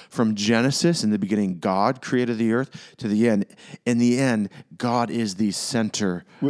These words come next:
Speaker 1: of
Speaker 2: which
Speaker 1: the
Speaker 2: means if,
Speaker 1: universe.
Speaker 2: if he's the center of the story of
Speaker 1: Yes.
Speaker 2: everything,
Speaker 1: Yes.
Speaker 2: then we are
Speaker 1: Dude, we,
Speaker 2: not.
Speaker 1: we're not.
Speaker 2: <laughs>
Speaker 1: We're,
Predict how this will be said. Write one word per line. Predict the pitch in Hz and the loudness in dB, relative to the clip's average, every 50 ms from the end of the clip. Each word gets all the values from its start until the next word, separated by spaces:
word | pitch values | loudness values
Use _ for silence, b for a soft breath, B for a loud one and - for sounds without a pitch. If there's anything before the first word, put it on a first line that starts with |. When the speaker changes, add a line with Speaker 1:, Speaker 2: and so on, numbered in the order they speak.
| - - | 0 0
Speaker 1:
of | 113 110 104 95 | 2 2 2 2
Speaker 2:
which | - 147 - - | 2 2 2 4
Speaker 1:
the | - | 4
Speaker 2:
means | - - 139 | 4 4 6
if, | 143 139 | 4 4
Speaker 1:
universe. | 117 92 - - - - - | 2 0 -4 -4 -6 -4 -4
Speaker 2:
if | 135 - | -2 0
he's | - 185 196 180 160 | 2 2 2 2 0
the | 175 | 0
center | 156 - - 196 196 175 135 113 120 117 117 123 131 - - | 0 0 2 2 2 2 2 2 2 2 2 0 -2 0 2
of | 139 139 117 110 | 2 2 2 2
the | 113 120 | -2 -2
story | - - - - 165 165 147 120 107 95 95 101 127 | -2 0 2 4 4 4 4 4 2 0 -2 -2 -2
of | - | 0
Speaker 1:
Yes. | - - 127 120 131 | 2 2 4 4 2
Speaker 2:
everything, | 135 131 143 139 117 - - 107 101 101 104 | 2 2 2 0 0 0 -4 -4 -2 2 2
Speaker 1:
Yes. | 107 110 107 104 92 - - - - | 2 4 2 0 -2 -4 -6 -4 -2
Speaker 2:
then | 139 131 127 120 | 0 0 2 2
we | 135 165 180 175 | 2 4 4 4
are | 160 143 135 131 131 127 123 - B B B B B B B B B | 4 4 4 4 2 2 0 -4 B B B B B B B B B
Speaker 1:
Dude, | - 123 - 117 101 B B B | 0 2 2 2 0 B B B
we, | B 110 120 - - B B B | B -4 -4 -4 -4 B B B
Speaker 2:
not. | B 127 127 127 113 110 110 107 95 85 73 - 127 117 | B -4 -2 -2 0 0 0 0 0 -2 -6 -6 -2 0
Speaker 1:
we're | - 151 | 0 2
not. | 175 139 120 110 143 165 156 - - - - - - | 2 0 -2 -2 -2 -2 -2 -4 -4 -4 -4 -2 0
Speaker 2:
<laughs> | 190 185 - - 202 185 180 - - - - | 0 0 2 2 0 0 0 0 -4 0 4
Speaker 1:
We're, | 143 175 - | 4 4 4